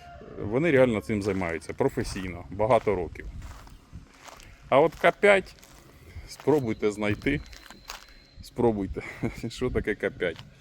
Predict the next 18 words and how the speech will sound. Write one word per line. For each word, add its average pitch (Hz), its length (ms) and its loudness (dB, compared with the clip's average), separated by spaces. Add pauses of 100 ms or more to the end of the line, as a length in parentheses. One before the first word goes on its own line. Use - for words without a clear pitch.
(680)
Заводу 107 420 0
такого 107 320 0
немає. 135 460 2 (680)
Е, 104 840 -2 (340)
зачасту 110 520 -2
ці 113 180 -4
баги 117 400 4
виготовляють 101 800 0
фабрики 107 520 2
типу 98 340 -6
Тао 104 280 6
Тао. 139 440 6 (1400)
Е, 101 400 -4
значить, 104 360 -8
Тао 123 220 6
Тао 131 320 6
виготовляє 104 680 2
все, 139 360 0